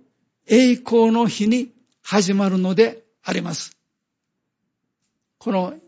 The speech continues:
今から未来について、私たちはキリストから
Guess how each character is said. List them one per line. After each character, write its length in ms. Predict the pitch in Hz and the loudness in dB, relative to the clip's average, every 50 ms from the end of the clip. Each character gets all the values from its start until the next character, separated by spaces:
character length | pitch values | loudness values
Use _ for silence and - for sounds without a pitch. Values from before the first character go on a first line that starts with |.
| _ 339 | _ -8
今 200 | 320 - - 190 | -6 -4 -4 -4
か 100 | - 196 | -4 -4
ら 120 | 180 185 185 | -4 -2 0
未 180 | 185 185 185 | 2 2 2
来 220 | 196 202 202 196 190 | 2 2 2 0 0
に 120 | 190 165 | -2 -6
つ 120 | - - | -6 -8
い 100 | - 165 | -8 -8
て、 160 | - - 202 202 | -6 -6 -8 -6
私 380 | 214 185 190 190 196 190 185 | -6 -8 -6 -4 -4 -6 -4
た 120 | - 208 175 | -4 -6 -8
ち 100 | - 196 | -6 -6
は 200 | 196 208 226 - _ _ _ _ _ _ _ _ _ _ _ _ _ _ _ _ _ _ _ _ _ _ _ | -8 -8 -8 -12 _ _ _ _ _ _ _ _ _ _ _ _ _ _ _ _ _ _ _ _ _ _ _
キ 160 | - - 208 | -6 -4 -4
リ 100 | 190 196 | -2 -4
ス 140 | 185 - - | -4 -6 -6
ト 100 | - 220 | -6 -6
か 120 | - 190 196 | -4 -4 -6
ら 200 | 208 208 233 | -6 -6 -8